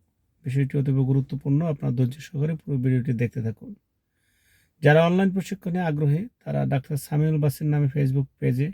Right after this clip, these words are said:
ইনবক্সে যোগাযোগ করুন অথবা যে কোনো পোস্টে কমেন্ট করে আপনার আগ্রহের কথা জানান।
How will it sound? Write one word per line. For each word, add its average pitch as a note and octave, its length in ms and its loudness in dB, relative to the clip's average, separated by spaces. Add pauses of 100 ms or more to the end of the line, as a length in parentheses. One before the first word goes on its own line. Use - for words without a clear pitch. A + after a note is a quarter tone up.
(500)
ইনবক্সে C#3 480 0
যোগাযোগ C#3 400 0
করুন D#3 260 -4 (160)
অথবা C#3 440 -2 (540)
যে C#3 160 2
কোনো C#3 240 2
পোস্টে C#3+ 500 -8
কমেন্ট C3 340 -2
করে E3 300 -4
আপনার C#3 320 -6
আগ্রহের B2 300 -2
কথা B2 220 -4
জানান। A#2+ 300 -2